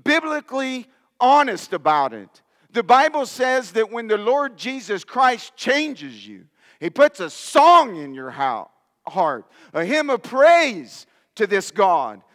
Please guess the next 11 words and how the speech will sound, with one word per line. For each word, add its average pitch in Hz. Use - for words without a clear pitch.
And 233
when 269
you 330
stand 285
and 247
you 330
don't 311
testify 247
with 214
your 180
voice, 214